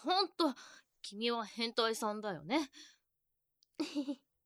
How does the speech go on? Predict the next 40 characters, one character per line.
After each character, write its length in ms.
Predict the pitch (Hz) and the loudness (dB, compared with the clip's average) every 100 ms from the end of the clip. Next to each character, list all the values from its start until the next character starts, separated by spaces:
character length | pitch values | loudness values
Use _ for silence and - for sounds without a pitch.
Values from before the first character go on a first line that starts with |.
| _ - | _ -8
嫌 380 | 208 202 302 294 | -2 4 4 4
い 40 | |
に 120 | 269 | 0
な 160 | 190 208 | -2 0
ら 120 | 349 | 2
な 180 | 392 240 | 4 4
い 100 | 175 | 2
よ。 300 | 190 240 208 _ _ _ _ _ _ | 0 0 -2 _ _ _ _ _ _
そ 320 | - 208 214 | -10 -4 0
う 40 | 277 | 2
い 60 | |
う 120 | 262 262 | 0 -2
と 140 | 240 | -4
こ 140 | 247 | -2
ろ 120 | 262 226 | 0 0
も 360 | 196 220 160 151 _ _ _ _ - | -2 -4 -6 -12 _ _ _ _ -20
好 80 | - - | -20 -12
き 100 | 226 | -10
だ 140 | 160 | -6
よ。 220 | 131 330 - - _ _ _ _ _ _ _ _ | -2 -2 -2 -20 _ _ _ _ _ _ _ _
そ 180 | - 196 | -10 -6
れ 120 | 247 | -2
に、 220 | 262 254 - - _ _ _ - | 0 -2 -4 -20 _ _ _ -18
好 120 | - | -8
き 120 | - 403 | 0 4
な 140 | 359 | 4
人 220 | 277 247 | 4 0
に 260 | 202 180 156 | 0 -4 -8
求 340 | 151 170 247 | -10 -4 -2
め 140 | 262 269 | 0 2
ら 140 | 277 | 2
れ 120 | 294 | 2
る 120 | 294 | 0
の 140 | 220 170 | 0 -2
は 320 | 151 135 - | -6 -6 -8
嬉 300 | 147 180 226 | -6 -6 -6
し 180 | - 320 | -4 -6
い 40 | |
し 160 | 285 160 | -6 -10
さ。 140 | - | -10